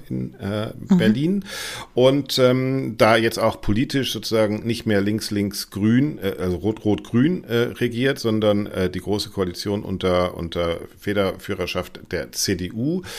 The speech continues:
Speaker 1: wird wohl auch da der Widerstand gegen Christian Thielemann nicht so groß sein. Und was ich einfach interessant finde,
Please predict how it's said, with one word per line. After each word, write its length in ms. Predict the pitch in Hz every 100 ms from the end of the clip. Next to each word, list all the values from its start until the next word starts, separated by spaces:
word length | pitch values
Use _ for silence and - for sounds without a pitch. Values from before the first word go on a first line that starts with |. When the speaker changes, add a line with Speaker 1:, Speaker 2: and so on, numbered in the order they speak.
| - -
Speaker 1:
wird 280 | - 113 117
wohl 100 | 127
auch 140 | 104
da 200 | - 101
der 140 | 107 104
Widerstand 400 | 104 107 107 101
gegen 180 | 107 104
Christian 420 | - 104 - 98
Thielemann 440 | - 113 101 101
nicht 140 | 104 -
so 80 |
groß 300 | 101 98 98
sein. 220 | - 64 64
Und 120 | 87
was 160 | 117
ich 200 | 107 143
einfach 240 | 120 110 107
interessant 680 | 101 98 - - - 247 247
finde, 400 | - 92 110